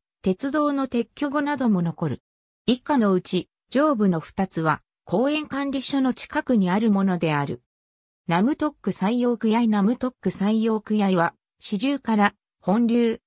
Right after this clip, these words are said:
クーエーノーイ川に注ぐ、小さな滝であり、ナムトック最奥八重と、ナムトッ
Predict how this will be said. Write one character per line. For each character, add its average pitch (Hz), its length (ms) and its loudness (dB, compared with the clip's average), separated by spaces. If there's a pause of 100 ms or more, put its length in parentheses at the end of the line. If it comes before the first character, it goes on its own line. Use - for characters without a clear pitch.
(160)
ク 254 120 -6
ー 285 260 0
エ 285 220 4
ー - 20 -4
ノ 285 200 0
ー 262 100 0
イ 233 40 -4
川 240 220 2
に 202 120 2
注 170 140 -4 (140)
ぐ、 156 240 -2 (260)
小 311 200 0
さ 233 160 0
な 175 120 0
滝 196 300 -4
で 180 160 0
あ 165 100 -2
り、 151 200 -6 (220)
ナ 170 160 2
ム 254 140 0
ト 302 140 -2
ッ - 120 -10
ク 190 120 -4
最 240 320 0
奥 233 220 0
八 208 120 2
重 190 80 0
と、 - 260 -2 (240)
ナ 175 140 2
ム 269 140 0
ト 302 140 -2
ッ - 20 -10